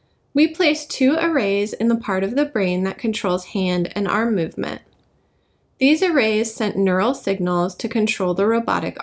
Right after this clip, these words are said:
arm. We placed another two arrays in the area of the brain that receives information from the hand. These sensory arrays made neural signals. They let our volunteer know when the robotic hand was in contact with an object.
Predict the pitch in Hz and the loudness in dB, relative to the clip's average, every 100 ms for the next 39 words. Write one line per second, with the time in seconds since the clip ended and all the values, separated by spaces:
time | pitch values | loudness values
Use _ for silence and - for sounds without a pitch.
0 | 208 214 185 190 226 226 _ _ _ _ | -2 0 -2 -4 -6 -8 _ _ _ _
1 | _ _ _ _ - 269 269 294 277 262 | _ _ _ _ 0 0 2 0 2 2
2 | 240 220 302 320 - 330 - 330 240 185 | 2 2 2 0 0 0 2 2 2 2
3 | 185 196 - 208 - 190 185 196 208 208 | 0 -2 0 0 0 0 2 4 2 0
4 | 262 294 202 185 180 185 - 202 - 185 | 0 0 0 0 0 -2 -2 -4 -2 -2
5 | 185 - 196 214 269 196 180 180 175 190 | -2 0 0 2 2 2 0 0 -2 0
6 | 170 165 185 208 190 - - - - _ | 0 0 0 -2 -2 -6 -10 -12 -20 _
7 | _ _ _ _ _ _ _ _ _ 254 | _ _ _ _ _ _ _ _ _ 4
8 | 330 - 269 262 262 285 311 302 294 185 | 4 2 0 0 0 0 2 2 2 2
9 | 175 175 - 190 196 185 160 165 170 247 | 2 0 0 2 2 2 2 0 -2 -2
10 | 233 160 - - - - - _ _ _ | -2 -2 -4 -10 -14 -18 -20 _ _ _
11 | _ _ _ _ _ _ - 254 294 311 | _ _ _ _ _ _ 2 4 4 4
12 | 339 339 233 269 311 - 330 311 202 175 | 2 2 2 2 0 -2 0 4 4 4
13 | 175 180 196 202 208 202 185 190 254 - | 2 2 2 2 0 2 0 0 -4 -2
14 | 170 170 175 202 226 233 185 170 170 180 | 0 0 0 -2 -2 -2 -2 -2 -2 -4
15 | 175 - 175 208 208 220 240 - - - | -6 -4 -4 -2 0 0 -2 -4 -10 -10
16 | - - | -20 -20